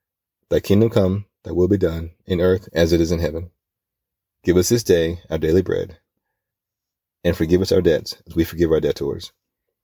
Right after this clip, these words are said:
Lead us not into temptation, but deliver us from evil.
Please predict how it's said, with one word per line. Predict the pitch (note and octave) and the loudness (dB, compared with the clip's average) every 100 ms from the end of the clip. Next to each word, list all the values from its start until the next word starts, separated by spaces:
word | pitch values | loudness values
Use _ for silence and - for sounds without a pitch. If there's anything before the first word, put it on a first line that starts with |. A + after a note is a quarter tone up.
| _ _ _ _ - | _ _ _ _ -2
Lead | E2+ F2+ | 2 2
us | E2+ | 2
not | F2 F#2+ | 2 2
into | G2 | 2
temptation, | A2 A2+ G#2 D#2 D#2+ E2+ - _ _ _ _ | 0 0 0 0 -6 -14 -16 _ _ _ _
but | D2+ | -6
deliver | D#2+ E2+ | 0 2
us | F2+ | 2
from | G2+ D#2+ | 0 0
evil. | E2 F#2+ F#2 | -2 -6 -16